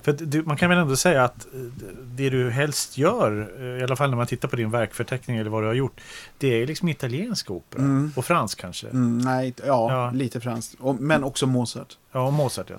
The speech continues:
Speaker 2: Det är
Speaker 1: Mm.
Speaker 2: de två, liksom, de två klossarna i min operaverksamhet, så är det, det italienska och, och Mozart.
Speaker 1: Och, och varför det?
Speaker 2: Ja, för att jag tycker att det är där,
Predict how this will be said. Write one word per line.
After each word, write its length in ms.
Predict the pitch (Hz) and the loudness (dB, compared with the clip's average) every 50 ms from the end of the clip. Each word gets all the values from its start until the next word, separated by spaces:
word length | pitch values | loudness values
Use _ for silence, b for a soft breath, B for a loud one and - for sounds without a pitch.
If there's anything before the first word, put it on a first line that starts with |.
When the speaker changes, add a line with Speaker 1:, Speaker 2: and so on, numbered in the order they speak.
| 90 | -14
Speaker 2:
Det 240 | - 107 120 123 139 | -12 -10 -4 0 2
är 60 | 135 | 2
Speaker 1:
Mm. 60 | 127 120 | 4 4
Speaker 2:
de 180 | 120 117 117 | 2 0 0
två, 220 | 113 - - 117 120 | -4 -4 -4 -2 -2
liksom, 260 | 113 117 - 127 120 | -2 -2 0 0 2
de 160 | 123 123 120 | 2 2 0
två 200 | - - 127 113 | -2 -6 -6 -6
klossarna 680 | - - 139 131 - - - - - 135 131 117 107 107 | -4 -2 -2 -2 0 0 0 0 0 0 -2 -2 -4 -4
i 60 | 110 | -4
min 160 | 117 117 113 | -4 -4 -4
operaverksamhet, 1300 | 120 117 - - - 110 107 107 92 - 69 69 - 76 80 110 117 113 113 - - 117 113 120 120 110 - | -4 -6 -6 -8 -8 -8 -6 -6 -10 -14 -16 -18 -18 -16 -10 -8 -6 -6 -6 -6 -6 -4 -2 -2 -4 -4 -6
så 100 | - - | -8 -6
är 60 | 117 | -6
det, 80 | 113 110 | -4 -4
det 100 | 110 123 | -4 -6
italienska 640 | 113 - - 113 113 117 113 110 110 - - - - | -6 -6 -4 -4 -2 -2 -2 -4 -6 -10 -12 -14 -14
och, 320 | - - 127 - - - - - - | -12 -12 -12 -12 -14 -18 -20 -10 -6
och 100 | 113 110 | -2 0
Mozart. 520 | 113 117 113 110 - - - - - - | 2 0 0 0 -4 -6 -8 -10 -8 -4
Speaker 1:
Och, 360 | 123 127 120 120 135 156 165 | -4 -2 -2 -4 -4 -2 -2
och 80 | 139 123 | 0 2
varför 380 | 139 143 151 147 - - 131 | 2 0 0 -2 -2 -4 -2
det? 340 | 123 147 160 143 98 90 95 - - - _ _ _ _ _ _ _ _ _ _ - | -2 -2 -2 -2 -4 -6 -8 -12 -16 -20 _ _ _ _ _ _ _ _ _ _ -12
Speaker 2:
Ja, 100 | - 85 | -10 -10
för 80 | - | -8
att 80 | 120 - | -4 -4
jag 80 | 127 - | -4 -4
tycker 220 | - 117 - 117 | -4 -4 -2 -4
att 100 | 110 - | -2 0
det 100 | - 113 | 0 0
är 60 | 113 | 0
där, 380 | 110 117 113 110 110 107 104 | 2 0 0 0 0 0 -2